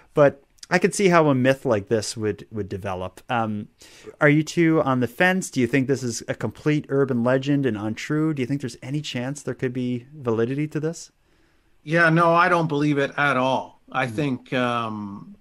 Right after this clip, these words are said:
Speaker 2: I think McDonald's said, You know what? M-,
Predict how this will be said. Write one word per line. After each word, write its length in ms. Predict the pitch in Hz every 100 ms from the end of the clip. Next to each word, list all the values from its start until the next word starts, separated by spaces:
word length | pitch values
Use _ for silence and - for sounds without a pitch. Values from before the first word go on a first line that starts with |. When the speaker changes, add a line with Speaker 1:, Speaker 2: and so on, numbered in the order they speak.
| _ _ _ _ _ _ -
Speaker 2:
I 60 | 156
think 180 | 226 180
McDonald's 680 | 127 156 156 175 165 139 -
said, 380 | 151 143 131
You 100 | 139
know 160 | 156 151
what? 240 | 131 151 -
M-, 260 | 170 160